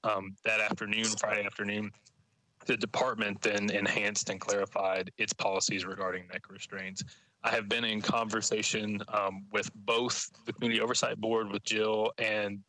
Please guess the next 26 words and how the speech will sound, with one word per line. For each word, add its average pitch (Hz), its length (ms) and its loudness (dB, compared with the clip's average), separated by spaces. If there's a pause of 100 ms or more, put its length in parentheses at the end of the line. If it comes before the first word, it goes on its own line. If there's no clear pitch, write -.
(120)
with 101 320 0 (140)
Mister - 180 0
Smallwood, 104 500 2
with 98 200 0
the 101 160 0
F 107 140 -4
O 95 100 -2
P 120 360 -2 (120)
on 104 180 2
these 107 380 0
and 104 180 0
keeping 104 320 -2
them 104 160 -6
updated, 98 640 -2 (500)
um, 98 460 2
and 101 120 2
ensuring 98 760 0
that, 98 260 0 (460)
you 113 80 2
know, 107 180 2 (340)
I 117 60 2
was 104 180 2
taking 104 380 0
recommendations 101 720 0
right 104 200 0
from 101 380 0